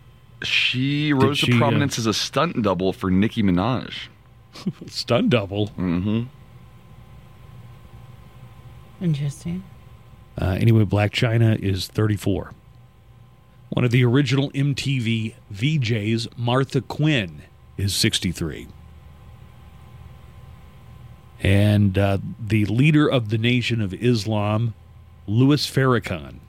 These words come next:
Speaker 2: turns eighty-nine today. Today is also National Eat What You Want Day. And other notable dates in history, in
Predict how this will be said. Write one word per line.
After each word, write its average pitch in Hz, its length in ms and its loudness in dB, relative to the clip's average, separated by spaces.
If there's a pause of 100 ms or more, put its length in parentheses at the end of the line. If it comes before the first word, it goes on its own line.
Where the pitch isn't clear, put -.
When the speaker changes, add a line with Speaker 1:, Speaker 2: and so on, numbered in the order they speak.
(520)
Speaker 2:
turns 107 380 0
eighty-nine 123 680 0
today. 78 220 -18 (3500)
Today 117 220 4
is 117 80 2
also 135 360 2
National 127 600 0 (100)
Eat 156 300 -4 (200)
What 131 220 0
You 143 120 0
Want 139 340 -4
Day. 104 360 -8 (2500)
And 113 220 4
other 139 360 4
notable 131 440 4
dates 127 380 0
in 123 100 -2
history, 143 580 2
in 110 580 -4